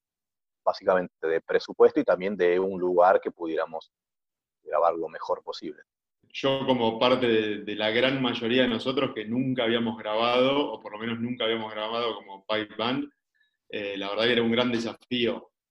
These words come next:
Speaker 2: Eh, nosotros lo teníamos en la cabeza desde hacía más de una década,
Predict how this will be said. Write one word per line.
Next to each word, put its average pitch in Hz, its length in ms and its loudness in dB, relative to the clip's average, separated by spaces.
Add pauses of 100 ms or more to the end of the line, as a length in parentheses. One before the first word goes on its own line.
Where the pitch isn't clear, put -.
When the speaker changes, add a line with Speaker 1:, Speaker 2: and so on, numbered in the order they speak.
(180)
Speaker 2:
Eh, 98 580 -14
nosotros 117 680 -8 (520)
lo 110 160 -10
teníamos 117 400 -4
en 110 120 -6
la 107 80 -6
cabeza 127 360 0
desde 110 200 -2
hacía 107 320 -2 (500)
más 117 160 -2
de 117 80 0
una 107 180 -2
década, 139 560 2